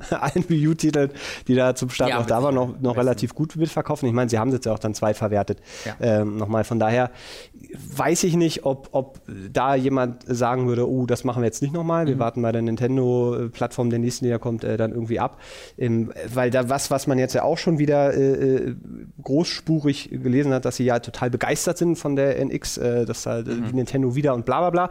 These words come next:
Speaker 1: Aber genau dasselbe haben sie über die Wii U damals auch gesagt, deswegen
Speaker 2: Ja.
Speaker 1: ist das so ein bisschen, äh, ich, ich möchte euch gerne glauben, aber ich habe Angst, dass i-, ihr das zwar wirklich meint, aber ey, wir wissen alle, was passiert ist. Ähm, also ich
Speaker 2: Glaubst
Speaker 1: glaube
Speaker 2: du, Ubisoft würde P-R-Blabla von sich geben?
Speaker 1: Nein,
Speaker 2: Hm,
Speaker 1: Ubisoft
Speaker 2: glaub ich auch
Speaker 1: ist
Speaker 2: nicht.
Speaker 1: in den letzten dreißig Jahren,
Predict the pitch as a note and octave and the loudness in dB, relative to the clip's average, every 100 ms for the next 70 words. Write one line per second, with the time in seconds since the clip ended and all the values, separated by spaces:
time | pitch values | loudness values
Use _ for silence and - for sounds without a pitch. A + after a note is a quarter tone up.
0 | - - D3 D3 E3 E3 D3 D#3 D3+ C#3+ | -4 -4 -2 0 2 2 2 2 4 4
1 | C#3+ C#3+ D#3+ D3 C#3+ C#3 C3+ E3 B2+ B2+ | 4 2 2 2 2 2 0 0 2 0
2 | C3 B2+ C#3 D#3 D3+ - F#3+ D3+ D3+ - | 0 0 2 2 0 0 0 2 0 2
3 | C#3+ C#3 - - - - - - - - | 0 0 -6 -8 -8 -8 -10 -16 -20 -6
4 | B3 C4+ C4+ C#4 C#4+ C#4 G#3+ F#3 A#3+ G#3+ | 0 2 4 4 4 4 2 2 2 0
5 | - A3 G#3+ G3+ G3+ A#3+ A3+ G#3+ G#3 G3 | 0 2 4 4 2 2 2 2 2 2
6 | G#3 G#3+ E3+ F3+ G3+ G3 G3 E3 E3+ D#3+ | 4 4 4 4 4 4 2 4 2 2
7 | E3+ D#3+ D#3+ F#3+ - E3+ E3 F3 F3 F#3 | 2 2 2 2 0 -2 -2 -4 0 2
8 | A3+ G3+ E3+ - F3+ E3+ E3 D#3 E3+ E3+ | 4 4 2 0 2 2 2 2 0 0
9 | - D#3+ F#3 G3 - D#3 D#3 D3+ D3 D3 | 0 0 2 2 2 4 4 4 4 4
10 | C#3 C3 B2 A#2+ A#2 C3 B2+ - A#2+ B2 | 4 4 4 2 2 2 2 0 2 2
11 | A#2+ - B2 B2+ C3 - - - - - | 0 -2 0 2 0 -2 -12 -16 -16 -8
12 | - B2 B2 B2+ C#3 C#3 D#3 D#3 C3 B2+ | 0 2 2 0 0 2 2 0 -2 -4
13 | D3+ F3+ D#3 D3+ - C#3 A#2+ D#3+ F#3 F3+ | -4 -4 -4 -6 -6 -4 -2 0 0 0
14 | E3+ E3+ - E3 D#3+ - D3+ D#3+ C#3 B2+ | 0 0 -2 -8 -12 -14 -14 -8 0 2
15 | C3+ D3 C#3+ C#3+ C3+ E3 F3+ A3+ - F#3+ | 2 2 2 2 2 4 4 2 2 0
16 | - F3 E3 - D#3+ D#3 D#3 C#3+ - - | 0 -2 0 2 4 4 4 2 0 0
17 | F#3+ D3 E3+ F#3 C#3+ C3 A2+ | 2 2 2 2 2 2 0